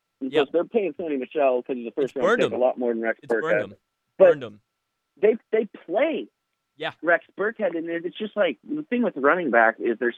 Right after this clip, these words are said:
Speaker 1: so many guys with so many different skill sets that can contribute, and the way offenses are played now and how you can utilize running backs in the passing game.
Speaker 2: Yeah.
Speaker 1: It's just not a good time to be Melvin Gordon holding out. Because
Speaker 2: Absolutely. And I totally agree
Speaker 1: the
Speaker 2: with you.
Speaker 1: Chargers need him.
Speaker 2: Yes.
Speaker 1: But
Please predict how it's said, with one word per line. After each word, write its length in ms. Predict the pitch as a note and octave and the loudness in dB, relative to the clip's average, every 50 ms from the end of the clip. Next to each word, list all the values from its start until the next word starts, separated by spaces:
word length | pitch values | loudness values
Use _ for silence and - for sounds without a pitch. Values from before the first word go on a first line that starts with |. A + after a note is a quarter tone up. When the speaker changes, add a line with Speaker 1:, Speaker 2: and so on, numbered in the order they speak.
| - | 4
Speaker 1:
so 140 | - F#3 G3 | 4 4 4
many 200 | G3+ G3+ F#3 E3 | 4 2 0 2
guys 200 | D3 D3 C#3+ C#3+ | 4 4 4 4
with 100 | C3+ C3+ _ | 2 -4 _
so 100 | - C#3+ | -6 -4
many 140 | D3 D#3 D3+ | -4 -2 -4
different 240 | D3+ C#3+ - C3 - _ | -4 -6 -8 -12 -16 _
skill 200 | - C3+ B2+ - - | -4 -4 -4 -2 -2
sets 160 | B2 G#2 F#2+ - | -4 -4 -4 -6
that 140 | A2+ - - | -8 -6 -6
can 140 | A#2 G#2 | -8 -10
contribute, 640 | F#2 - A2 G2+ - - E3+ E3+ D#3 D3 B2+ B2+ - | -8 -8 -8 -8 -2 2 2 4 4 4 4 4 2
and 240 | B2+ A#2+ A2+ A2+ G#2+ | 0 -2 -2 -2 -2
the 120 | G2+ G2+ G2 - - C3+ | -2 -2 -2 -2 -6 -2
way 220 | A#2+ C#3+ E3 E3 A#2 | 2 4 4 6 6
offenses 600 | A#2 B2 C3 C#3+ - D#3 D3 - - C#3+ B2+ B2 | 6 6 6 4 0 -2 -4 -4 -6 -8 -4 -2
are 100 | B2+ G#2+ | -4 -4
played 360 | - _ - C3 C3 C3 A#2 | -4 _ 2 4 4 4 2
now 240 | A#2+ B2+ B2 A#2+ A#2+ - _ _ - _ | 2 -2 -2 -2 -4 -6 _ _ -14 _
and 80 | A2+ - | -6 -2
how 80 | B2+ | 0
you 100 | B2 A#2+ | 0 0
can 160 | - C3+ B2 | 2 0 2
utilize 460 | A#2+ C3+ D3 D#3 D3 C#3+ C#3+ C3+ A2 A#2 | 4 4 4 6 4 4 4 2 2 0
running 260 | A#2+ A#2+ B2+ C3 B2+ | -2 -2 -2 -2 -2
backs 240 | B2 A#2+ A#2+ A#2 - | -2 -2 -2 -2 -4
in 60 | B2+ | -8
the 60 | G#2+ | -10
passing 460 | F2 - - A#2+ C3 C3 - C3+ A2+ G2+ | -6 0 2 2 2 2 0 -6 -8 -6
game. 220 | G2+ G2 F#2+ F#2+ _ _ _ _ _ _ _ _ _ _ _ _ _ _ | -6 -6 -6 -10 _ _ _ _ _ _ _ _ _ _ _ _ _ _
Speaker 2:
Yeah. 160 | D3 C3+ A#2 - _ | -6 -6 -6 -2 _
Speaker 1:
It's 180 | - F3 G3 - | 4 4 4 4
just 180 | C4 B3+ G#3 | 2 0 2
not 160 | G#3 G3 G#3 G#3 | 4 4 4 4
a 60 | F#3 | 4
good 200 | D3+ F3 F3 - | 2 0 -2 0
time 260 | F3 F3+ E3+ E3+ E3 | 0 0 2 2 2
to 60 | D3 C#3 | 0 0
be 100 | D3+ D#3 | 2 2
Melvin 340 | D3 C#3+ C#3+ D3 C3+ C#3+ B2+ | 4 4 4 4 2 0 0
Gordon 380 | B2 C3 C3 B2+ B2 A#2 A2 | 2 2 2 2 0 -4 -10
holding 380 | G#2+ G#2+ C3 B2+ A2+ A2 G#2+ G2+ | -6 -6 -6 -4 -4 -6 -8 -10
out. 180 | F#2 C2 A1+ - _ _ _ _ _ _ D3 D#3 D#3+ | -12 -14 -16 -20 _ _ _ _ _ _ -4 -2 0
Because 140 | C#3+ C3 - | 0 2 4
Speaker 2:
Absolutely. 640 | D#3 D3 C#3 C3+ C#3+ C#3+ B2+ B2 A2+ G2+ F2 F#2+ _ _ | 6 6 6 6 2 -2 -6 -6 -8 -8 -8 -12 _ _
And 240 | C3 B2+ B2+ B2 A2+ _ _ _ _ - | -10 -10 -10 -10 -14 _ _ _ _ -8
I 140 | G#2+ B2+ | -6 -6
totally 400 | C3 - - D3 D#3 D#3 D3+ C#3 | -6 -6 -6 -6 -6 -4 -4 -6
agree 160 | B2 A#2 B2 A#2+ | -6 -8 -4 -2
Speaker 1:
the 60 | - | -2
Speaker 2:
with 100 | F3 - | 2 4
you. 60 | G#3+ | 4
Speaker 1:
Chargers 240 | A3 F#3+ F3 - - | 4 4 2 2 2
need 180 | D#3+ D#3 E3+ | 0 0 0
him. 220 | G3 A#3+ C4+ C4 - _ _ _ | 0 -2 -2 -6 -8 _ _ _
Speaker 2:
Yes. 320 | _ E3+ F3+ - - - C3 | _ -6 -6 -6 -8 -12 -2
Speaker 1:
But 280 | A#2+ F3 E3+ D#3+ C#3+ | 2 4 4 4 2